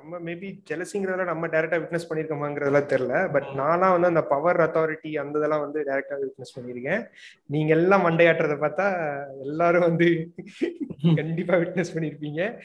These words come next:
Speaker 2: அது வந்து,
Speaker 1: Maybe
Speaker 2: அது, அது, அது வந்து தப்பு இல்ல. அது வந்து ஒரு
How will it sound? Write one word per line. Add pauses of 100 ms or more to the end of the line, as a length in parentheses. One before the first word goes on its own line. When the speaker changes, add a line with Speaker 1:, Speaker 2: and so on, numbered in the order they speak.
(800)
Speaker 2:
அது
வந்து,
Speaker 1:
Maybe
Speaker 2:
அது,
அது,
அது
வந்து
தப்பு
இல்ல. (180)
அது
வந்து
ஒரு